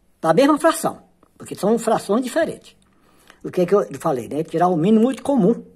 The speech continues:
disso aqui, né? Então, eu vou puxar pra cá, pra luz, pra vocês aprenderem. Ó, vocês aprenderam, vocês já sabem que eu já expliquei. Então, cinco é quatro, cinco e oito. O mínimo muito comum. Faça esse tracinho aqui.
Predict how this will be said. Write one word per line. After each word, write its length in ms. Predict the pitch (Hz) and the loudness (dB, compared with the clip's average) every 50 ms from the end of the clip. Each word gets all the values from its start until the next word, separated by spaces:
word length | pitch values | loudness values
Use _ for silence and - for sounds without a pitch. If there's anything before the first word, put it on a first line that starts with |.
| _ _ _ _ _ - | _ _ _ _ _ -14
disso 240 | 120 131 - - 113 | -12 -12 -10 -10 -12
aqui, 220 | - - 113 101 | -12 -12 -14 -10
né? 180 | - 165 208 - - _ _ _ | -8 -10 -10 -10 -12 _ _ _
Então, 100 | - - | -20 -20
eu 60 | - - | -14 -10
vou 120 | 127 147 | -10 -10
puxar 280 | 143 - - - 104 95 | -10 -12 -16 -18 -18 -18
pra 160 | - - - | -20 -20 -14
cá, 360 | - - 160 190 196 170 - _ _ _ _ - - - - | -10 -8 -6 -6 -6 -8 -12 _ _ _ _ -20 -20 -20 -18
pra 120 | - - | -14 -12
luz, 600 | - - 147 185 247 240 180 - - - - - _ _ _ _ - | -6 -2 0 0 0 0 -2 -4 -6 -12 -20 -20 _ _ _ _ -16
pra 80 | 123 | -14
vocês 260 | 120 127 127 - 143 135 | -12 -12 -10 -8 -8 -8
aprenderem. 460 | 156 156 233 254 247 196 - - - | -8 -6 -6 -6 -6 -6 -8 -12 -8
Ó, 240 | - 123 127 113 - - _ _ _ - _ | -4 -4 -4 -4 -6 -12 _ _ _ -20 _
vocês 120 | - - | -2 0
aprenderam, 340 | 277 311 359 359 320 196 143 | 2 2 4 4 4 4 2
vocês 160 | 135 208 277 | 2 2 0
já 20 | 247 | 0
sabem 280 | 175 - 139 131 - | 0 -2 -4 -4 -4
que 40 | - | -2
eu 60 | 165 | 2
já 120 | 202 214 220 | 4 4 4
expliquei. 360 | 185 - - 175 - - - | 2 0 -4 -10 -12 -12 -16
Então, 120 | - - | -20 -20
cinco 600 | - - - - 127 127 139 156 185 - - 247 - - _ _ _ _ _ _ _ _ _ _ _ _ _ _ _ _ _ _ _ | -18 -16 -12 -8 -4 -2 0 0 0 -2 -4 -10 -18 -18 _ _ _ _ _ _ _ _ _ _ _ _ _ _ _ _ _ _ _
é 100 | - 139 | -12 -12
quatro, 400 | - - - - 160 196 214 - | -8 -4 0 2 2 2 2 0
cinco 540 | - - - - 143 185 254 240 - 285 - - - _ _ _ - | -4 -8 -4 0 0 0 0 0 -4 -8 -10 -12 -18 _ _ _ 0
e 120 | 311 330 | 2 2
oito. 360 | 170 139 - - - - - _ _ _ _ _ _ _ _ _ _ _ - _ _ | 2 2 0 -6 -16 -20 -20 _ _ _ _ _ _ _ _ _ _ _ -20 _ _
O 80 | - 135 | -4 0
mínimo 220 | 147 175 180 170 | 2 4 4 4
muito 160 | 180 180 180 | 2 2 0
comum. 320 | - 214 185 131 - - - _ _ _ | 0 0 0 -2 -4 -10 -16 _ _ _
Faça 320 | - - 247 208 156 - 135 | -8 -4 -4 -4 -4 -6 -8
esse 140 | - - - | -12 -10 -6
tracinho 360 | - 170 175 156 - 233 233 | -6 -4 -4 -4 -4 -6 -6
aqui. 300 | 190 - 220 262 277 | -6 -6 -8 -10 -10